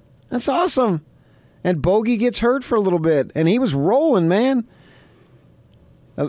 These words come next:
n-, we know he can shoot from the outside, but taking the ball to the basket like he was doing, he was looking smooth and sleek and agile,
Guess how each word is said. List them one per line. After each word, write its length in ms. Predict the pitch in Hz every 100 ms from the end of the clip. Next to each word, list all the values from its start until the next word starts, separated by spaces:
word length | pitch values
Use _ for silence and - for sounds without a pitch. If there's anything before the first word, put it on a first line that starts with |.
| 165
n-, 200 | 170 - _ _
we 120 | 160
know 140 | 185 262
he 80 |
can 120 | 214 165
shoot 400 | - 170 240 269
from 140 | 165
the 120 | 156 160
outside, 680 | 180 - 180 240 240 226 - _ _ _ - _ - - -
but 320 | 135 170 - -
taking 260 | 202 202
the 80 | 214
ball 220 | 175 208
to 40 | 175
the 60 |
basket 480 | 110 139 175 214 226
like 180 | 220 214
he 120 | 226
was 140 | 208
doing, 220 | 175 233 226
he 60 |
was 160 | 139 123
looking 260 | 185 160
smooth 1080 | 113 - - - - - 147 170 240 262 247 - - - -
and 100 | -
sleek 760 | - - - 147 214 247 - - - - -
and 220 | 117 120
agile, 760 | - 160 202 202 220 233 247